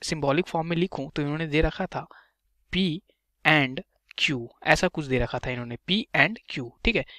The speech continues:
यानी कि इसको सिंबॉलिक फॉर्म में अपन कैसे लिख सकते हैं? P and Q, ये हमारा हो गया सिंबॉलिक फॉर्म। ओके, अब इसका नेगेशन हमें बोला गया है,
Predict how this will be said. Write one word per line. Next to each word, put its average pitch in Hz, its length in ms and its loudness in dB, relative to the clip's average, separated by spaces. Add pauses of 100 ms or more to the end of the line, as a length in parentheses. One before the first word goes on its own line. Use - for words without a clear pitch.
(120)
यानी 147 140 0
कि 180 100 0
इसको 185 140 0
सिंबॉलिक 151 460 -2
फॉर्म 175 160 0
में 180 100 0
अपन 175 160 0
कैसे 180 240 2
लिख 190 100 0
सकते - 260 -4
हैं? 254 80 -4 (480)
P 190 60 2 (580)
and 135 340 2 (200)
Q, 120 200 -6 (160)
ये 143 180 0
हमारा 185 240 2
हो 196 100 4
गया 196 100 0
सिंबॉलिक 190 420 0
फॉर्म। 247 140 0 (160)
ओके, 170 200 -2 (340)
अब 175 180 6
इसका - 220 -2
नेगेशन 170 400 0
हमें 151 180 -4
बोला 127 220 -4
गया 123 160 -8
है, 127 60 -12